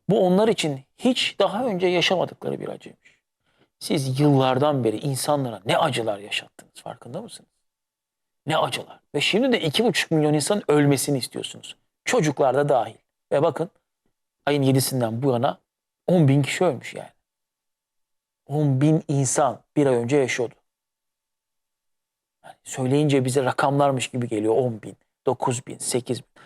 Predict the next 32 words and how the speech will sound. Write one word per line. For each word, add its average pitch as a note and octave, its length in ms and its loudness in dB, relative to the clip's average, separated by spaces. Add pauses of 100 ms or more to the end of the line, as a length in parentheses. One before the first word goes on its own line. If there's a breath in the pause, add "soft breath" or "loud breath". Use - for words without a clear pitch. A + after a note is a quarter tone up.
Her D3 160 0
gün C3 200 0
buraya C3 160 4
çıkıp - 260 -2
size C3 200 0
rakam B2 300 -2
vermek A2 300 -4
zorunda G2+ 220 -12
kalıyorum. - 360 -18 (480 soft breath)
Rakammış C#3+ 760 0
gibi B2 200 0
söylediğim B2 400 0
şeyler C#3 420 0 (580)
can, C3 320 2
can. A#2+ 220 0 (500)
İnsan C#3+ 420 0
canı. G#2+ 200 -2 (1080)
Normal C3+ 340 2
geliyor G#2+ 320 0
bize - 180 -14
değil - 80 -8
mi G3 80 -10
şimdi? - 260 -18 (240)
On B2 220 -2
bin. - 200 -16
Ya - 180 -20
işte - 180 -10
bugün C#3 200 0
de C3+ 100 0
bin C3 140 0
kişi B2 200 -6
ölmüş. - 320 -12